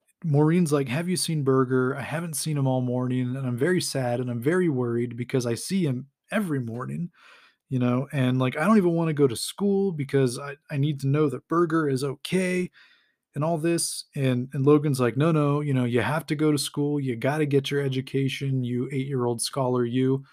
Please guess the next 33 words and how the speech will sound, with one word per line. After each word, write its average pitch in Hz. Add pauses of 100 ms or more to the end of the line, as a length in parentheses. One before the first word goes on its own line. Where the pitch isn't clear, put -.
(260)
Like, 120
get 156
out 156
there 151
and, 120
and 110 (840)
make 143
us 151
all 147
proud. 139 (920)
Old 165
Man 165
Logan, 156 (160)
I'll 165
take 165
care 156
of 143
finding 147
the 143
dog. 139
It's 131
what 170
I 160
do 143
best, 131
but, 131
like, 131
you 135
have -
to 151
go 139
to 135
school 120